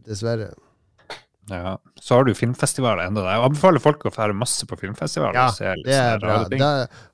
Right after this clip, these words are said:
Speaker 1: og da kan man ofte gå inn i sånn mindset, og da tror jeg du kan få dine venner også inn i sånn mindset at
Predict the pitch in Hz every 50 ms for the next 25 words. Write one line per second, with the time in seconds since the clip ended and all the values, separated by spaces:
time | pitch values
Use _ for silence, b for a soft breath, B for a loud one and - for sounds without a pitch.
0 | B 131 127 120 147 151 165 165 156 143 131 127 127 131 - - 151 156 143 127
1 | 131 151 - - - 131 113 110 123 110 120 135 143 131 113 101 107 113 117 117
2 | 123 135 139 131 - 107 98 107 117 131 139 - 170 151 131 110 - 127 120 -
3 | 143 135 120 117 113 117 113 110 117 131 131 120 104 104 107 101 92 110 117 113
4 | 101 92 101 101 107 107 110 120 123 110 - 104 90 92 92 101 101